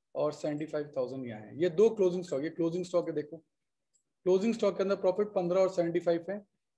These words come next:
ये पन्द्रह और सेवेंटी फ़ाइव जो है वो आप यहाँ दिखा देंगे, ये लो, ये आपका आ गया नाइंटी थाउजेंड। तो अब इससे अपना क्या हुआ कि अपना opening stock का profit भी आ गया,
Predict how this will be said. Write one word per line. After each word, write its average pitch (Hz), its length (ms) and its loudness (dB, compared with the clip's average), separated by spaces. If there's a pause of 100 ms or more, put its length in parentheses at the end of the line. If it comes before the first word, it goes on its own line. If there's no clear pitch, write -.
ये 196 140 4
पन्द्रह 185 320 4
और 185 100 6
सेवेंटी 170 300 0
फ़ाइव 170 200 2
जो 160 180 0
है 175 80 4 (380)
वो 156 60 2
आप 151 180 0
यहाँ 131 140 -4
दिखा 120 240 -8
देंगे, 131 340 -10
ये 131 160 -6
लो, 135 280 -14 (960)
ये 147 80 -2
आपका 151 300 2
आ - 20 4
गया 139 160 0
नाइंटी 123 320 -6
थाउजेंड। 131 360 -12 (1200)
तो 180 40 2
अब 254 500 4
इससे 208 280 0
अपना 220 280 4
क्या 214 180 4
हुआ 180 260 6 (380)
कि 190 80 0
अपना 185 280 4
opening 180 440 0
stock 196 260 0
का 202 100 2
profit 196 320 -2
भी 208 160 0
आ 208 100 8
गया, 208 240 4